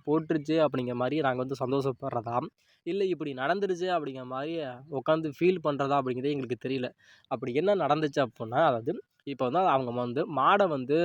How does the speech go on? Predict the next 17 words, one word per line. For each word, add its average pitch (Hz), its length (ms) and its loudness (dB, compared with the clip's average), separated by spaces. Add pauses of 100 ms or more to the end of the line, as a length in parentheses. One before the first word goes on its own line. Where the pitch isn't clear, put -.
(220)
எங்கள்கிட்ட 127 300 -4
வந்து 135 220 -4
கொடுக்குறப்ப 160 440 0
என்ன 139 160 2
பண்ணா-, 131 320 -2
எ-, 139 180 -2
என்ன 160 200 2
சொல்லி 151 200 0
கொடுத்தாங்க 139 420 0
அப்படின்னா, 123 320 -2
அதாவது 127 240 -4 (400)
மாடு 180 280 4
வந்து 151 200 -2
முப்பத்தி 135 360 -2
ஏழு 127 140 2
ரூபான்னு 135 240 0
சொன்னாங்க. 117 360 -6